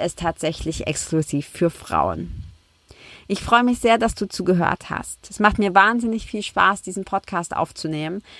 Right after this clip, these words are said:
Auch wenn ich, wie gesagt, hier gerade wie in der Sauna sitze. In diesem Auto hat sicher vierzig Grad. <laughs> Ähm, aber das macht nichts.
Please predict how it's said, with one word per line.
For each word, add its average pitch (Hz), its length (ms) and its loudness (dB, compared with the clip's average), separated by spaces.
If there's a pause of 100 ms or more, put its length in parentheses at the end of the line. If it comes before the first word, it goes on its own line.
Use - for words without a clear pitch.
(120)
Auch 196 240 4
wenn 190 140 2
ich, 190 140 -4
wie 180 100 0
gesagt, 175 320 2
hier 175 180 0
gerade 170 380 0
wie 185 140 4
in 175 120 2
der 175 160 6
Sauna 185 480 6
sitze. 156 520 4
In 170 100 -2
diesem 160 220 -4
Auto 165 280 0
hat 165 160 0
sicher 165 240 0
vierzig - 440 -2
Grad. - 340 2 (300)
<laughs> 190 120 4 (580)
Ähm, 180 520 4 (400)
aber 185 160 4
das 180 160 0
macht 180 200 -2
nichts. - 480 -6